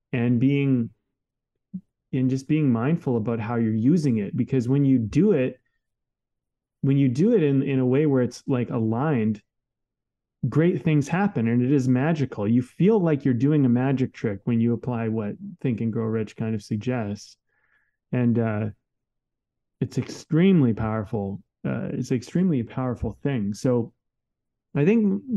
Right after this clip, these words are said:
what I'm kind of recognizing too is maybe we don't realize how much our attention actually matters and, and why it's so important to, to give it fully to things at times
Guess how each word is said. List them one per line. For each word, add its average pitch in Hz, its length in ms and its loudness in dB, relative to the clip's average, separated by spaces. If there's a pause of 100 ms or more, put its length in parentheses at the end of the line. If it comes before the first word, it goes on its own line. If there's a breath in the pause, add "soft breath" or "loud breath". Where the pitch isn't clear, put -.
(100)
what 156 200 2
I'm 156 180 2
kind 160 180 2
of 131 80 2
recognizing 127 580 0
too 165 240 2
is 135 120 2
maybe 143 220 4
we 139 140 4
don't 131 240 0
realize 131 460 2
how 131 160 2
much 127 340 2
our 117 120 2
attention 120 440 0
actually 117 360 -2
matters 147 520 0
and, 117 420 -2
and 120 140 0
why 123 200 0
it's 143 160 -4
so 131 180 -2
important 131 540 -2
to, 113 340 -4 (640 soft breath)
to 131 160 0
give 131 240 2
it 139 160 0
fully 143 500 0
to 160 140 -4
things 160 400 -2
at 180 120 -6
times 165 500 0